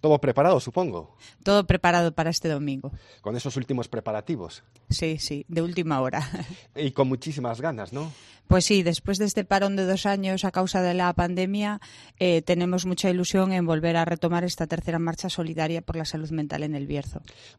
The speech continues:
Speaker 1: Va a tener lugar este domingo seis de noviembre.
Speaker 2: Sí, a las once de la mañana.
Speaker 1: Salís a las once de la mañana del Hospital del Bierzo.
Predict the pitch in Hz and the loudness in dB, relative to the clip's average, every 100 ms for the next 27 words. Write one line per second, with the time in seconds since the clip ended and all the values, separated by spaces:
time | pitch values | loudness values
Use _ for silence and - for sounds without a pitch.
0 | 104 123 135 143 120 120 156 185 - - | 0 0 0 -2 -2 2 4 2 -2 -2
1 | 151 - - 127 123 175 185 208 208 - | -2 -2 -2 -2 0 0 0 0 0 -4
2 | - 165 160 143 92 85 76 76 73 _ | -6 -4 -4 -6 -6 -10 -12 -18 -20 _
3 | - - - - 190 165 156 175 202 185 | -14 -14 -12 -2 2 2 0 0 -2 -2
4 | 208 202 165 156 143 131 147 147 - - | 0 2 2 2 2 0 -4 -6 -14 -20
5 | - - - 104 123 135 131 139 131 127 | -20 -10 -4 -2 0 0 -2 -4 -2 -2
6 | 127 151 196 123 104 98 - - 104 117 | -2 -4 -4 -4 -6 -8 -14 -16 -10 -8
7 | 95 85 71 - 76 | -8 -10 -12 -16 -18